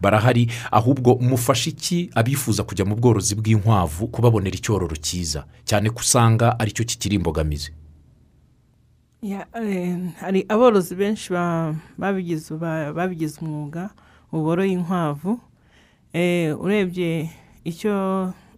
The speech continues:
Speaker 2: leta ibafashaho cyane, eh, ni uburyo bwo kugira ngo babashe kuzana icyororo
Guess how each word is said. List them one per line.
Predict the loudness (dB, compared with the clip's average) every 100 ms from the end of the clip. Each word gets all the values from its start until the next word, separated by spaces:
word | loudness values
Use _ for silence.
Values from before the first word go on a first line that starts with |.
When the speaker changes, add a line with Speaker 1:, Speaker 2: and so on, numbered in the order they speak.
| _ -6
Speaker 2:
leta | -6 -2 -2
ibafashaho | -2 -4 -6 -6 -2 -2
cyane, | -2 -4 -2 -2 -4 -8 _ _ _ _ _ _ -2
eh, | 0 0
ni | 0
uburyo | 0 0 0
bwo | 0
kugira | -6 -6 -6
ngo | -6 -6 -8 -12 _ -4
babashe | -4 -4 -6
kuzana | -6 -6 -4 -4
icyororo | -6 -4 -4 -4 -6